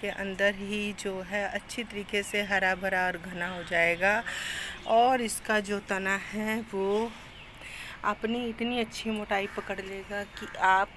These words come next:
देखते ही रह जाएंगे। जैसे friends, ये देखिए, बोतल में लगा हुआ plant का तना है। तो friends, आपको ये मेरी जो video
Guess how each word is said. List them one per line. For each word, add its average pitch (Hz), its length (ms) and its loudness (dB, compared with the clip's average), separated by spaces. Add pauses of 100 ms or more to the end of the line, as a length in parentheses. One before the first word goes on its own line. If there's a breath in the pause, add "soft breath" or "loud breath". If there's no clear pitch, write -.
(540 loud breath)
देखते 202 340 -4 (160)
ही 208 120 -6 (360)
रह 185 220 -2
जाएंगे। 165 560 -4
जैसे 180 340 -6
friends, 202 460 -10
ये 196 120 0
देखिए, 185 340 -6
बोतल 185 380 -6
में 214 260 -6 (640 loud breath)
लगा 196 280 2
हुआ 196 300 2 (100)
plant 190 300 0
का 247 260 2 (600)
तना 165 220 2
है। - 280 -8 (840 loud breath)
तो 294 120 2
friends, 294 520 0 (720 loud breath)
आपको 208 920 -2 (600 loud breath)
ये 220 160 2
मेरी 208 320 0
जो 202 180 -4
video 196 440 -2